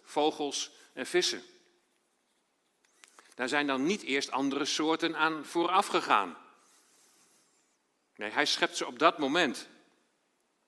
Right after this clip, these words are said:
De zesde dag, vee en kruipend gedierte naar hun soort. Macro-evolutie, micro-evolutie. Macro-evolutie kun je niet bewijzen.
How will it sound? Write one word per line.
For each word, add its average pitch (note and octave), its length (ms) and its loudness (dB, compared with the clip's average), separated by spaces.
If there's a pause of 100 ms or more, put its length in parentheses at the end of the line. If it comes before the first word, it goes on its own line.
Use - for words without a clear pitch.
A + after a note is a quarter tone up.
(220)
De G2+ 180 -8
zesde E3+ 340 4
dag, A2 380 2 (380)
vee F3 400 2
en B2+ 180 -2
kruipend E3 460 2
gedierte D3+ 480 -2
naar C3+ 360 4
hun C#3+ 180 0
soort. F3+ 500 4 (2000)
Macro-evolutie, E3+ 920 4
micro-evolutie. A#2 800 -2
Macro-evolutie E3 1000 2
kun B3+ 260 4
je G3 100 4
niet G3 240 0
bewijzen. A#2+ 560 2